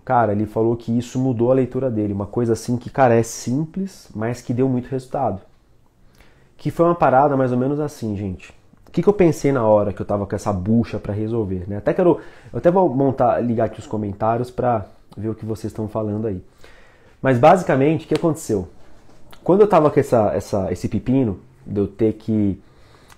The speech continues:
é, gravar um curso, quem chegou agora foi mais ou menos assim, ó. Eu me propus a gravar um curso desse livro, capítulo por capítulo, onde cada capítulo seria uma aula,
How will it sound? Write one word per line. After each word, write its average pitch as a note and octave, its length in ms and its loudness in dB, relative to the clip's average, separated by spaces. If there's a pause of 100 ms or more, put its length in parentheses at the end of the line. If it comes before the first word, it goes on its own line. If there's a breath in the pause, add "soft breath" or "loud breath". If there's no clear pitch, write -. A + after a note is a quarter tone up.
(180 soft breath)
é, F#2 600 -6 (420)
gravar A2 500 4
um A2 140 4
curso, - 600 2 (160)
quem E3 140 6
chegou D3 260 4
agora A#2 400 6
foi A#2+ 140 -2
mais B2+ 160 2
ou B2 60 2
menos D3+ 180 2
assim, A#2+ 340 2
ó. G#2 180 4 (800 soft breath)
Eu A#2 120 2
me C#3+ 80 6
propus D#3 400 0
a D#3+ 40 4
gravar C#3+ 540 6
um D3+ 140 2
curso D#3+ 440 2
desse D#3+ 320 2
livro, C3+ 460 2 (180)
capítulo D#3 480 0
por C#3 140 -6
capítulo, A#2+ 540 -6 (320)
onde A#2 360 0
cada C#3+ 240 -2
capítulo B2 440 -6
seria G#2+ 340 -4
uma C3+ 180 -4
aula, B2+ 460 -2